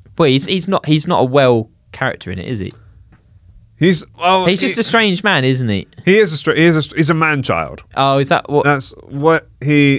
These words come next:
Speaker 2: essentially is. He's a, he's someone who's never had to grow up because his parents have always babied him, and he's always treated, and they've always tre-, they've always treated him like a spoiled brat.
Speaker 1: Oh, okay.
Speaker 2: And there is a, there in the third one, which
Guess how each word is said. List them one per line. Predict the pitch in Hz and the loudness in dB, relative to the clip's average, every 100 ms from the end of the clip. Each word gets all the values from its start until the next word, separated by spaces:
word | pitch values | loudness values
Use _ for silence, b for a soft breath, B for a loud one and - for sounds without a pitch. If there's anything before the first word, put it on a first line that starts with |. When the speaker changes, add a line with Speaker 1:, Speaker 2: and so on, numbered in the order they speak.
| - | -2
Speaker 2:
essentially | 110 143 123 127 120 | -2 0 0 2 2
is. | 113 101 | 2 0
He's | 120 120 113 101 | 0 2 0 -2
a, | 117 113 110 110 101 b b b - | 0 2 2 -2 -6 b b b -2
he's | 117 | -2
someone | - 170 160 | 2 0 2
who's | 151 120 | 0 2
never | 135 143 127 | 0 0 0
had | 139 120 | -4 -4
to | 104 | 0
grow | 120 120 | 2 2
up | 101 | 0
because | 117 117 | -2 -2
his | 110 | -2
parents | 131 117 104 | -2 -2 -2
have | |
always | 110 107 | 0 0
babied | 117 113 98 | 0 -2 -2
him, | 92 92 | -4 -4
and | |
he's | 90 95 | -8 -8
always | 98 95 | -8 -8
treated, | - 104 - | -4 -6 -4
and | 104 | -6
they've | 98 | -4
always | 98 98 | -4 -6
tre-, | - 104 | -8 -10
they've | 101 101 87 | -4 -4 -2
always | 107 98 | -4 -4
treated | - 98 92 | -6 -8 -6
him | |
like | 95 90 - | -8 -10 -12
a | 95 | -14
spoiled | - 101 90 - | -8 -4 -4 -4
brat. | 95 78 - - | -10 -10 -12 -4
Speaker 1:
Oh, | 117 120 120 120 113 104 | 0 2 0 0 0 -2
okay. | 95 - 90 - 123 | -6 -8 -10 -8 -2
Speaker 2:
And | 120 113 113 113 95 - - - | 0 2 0 -2 -8 -16 -20 -2
there | 127 127 147 156 151 | 2 2 2 2 0
is | 139 - - | -2 -6 -4
a, | 123 123 123 120 117 113 113 - _ | 0 2 4 2 2 2 0 -4 _
there | - 123 139 | -2 2 2
in | 139 135 143 | 0 -2 -2
the | 123 | -2
third | 143 147 135 | 2 2 2
one, | 117 104 | 0 -2
which | 104 101 | -2 -6